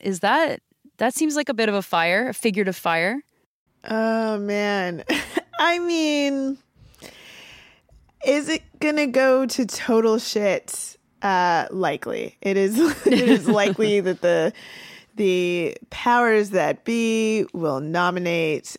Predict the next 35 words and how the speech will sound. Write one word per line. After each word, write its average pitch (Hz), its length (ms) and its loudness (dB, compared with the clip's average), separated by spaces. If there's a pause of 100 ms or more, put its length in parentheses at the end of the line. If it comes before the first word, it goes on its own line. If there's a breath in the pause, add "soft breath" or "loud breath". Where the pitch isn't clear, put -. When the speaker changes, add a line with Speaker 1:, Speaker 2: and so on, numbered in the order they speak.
Speaker 2:
um, 131 400 -4
someone 139 500 -6
who 135 480 -6 (140)
is 160 340 -6
conservative 120 840 -10 (480 loud breath)
to 170 300 0
sit 156 340 -4
on 120 200 -6
the 147 80 -10
Supreme - 420 -12
Court, - 560 -8 (100)
and 160 160 -6
it 160 120 -4
is 147 180 -4
likely 143 600 -4
that 190 160 -12
they 175 160 -2
will 165 180 -4
try 202 240 -2
to 196 80 -2
push - 480 -6
a 185 80 -6
political 180 720 -4
agenda 170 640 -2 (460 loud breath)
through 233 260 0
that, 202 460 0
despite 185 720 -2 (720)
all 208 180 4
of 202 100 -2
the 190 80 -2
training 180 400 -2
I'm 151 120 -4
getting 147 240 -2
right 143 180 -6
now, 131 400 -6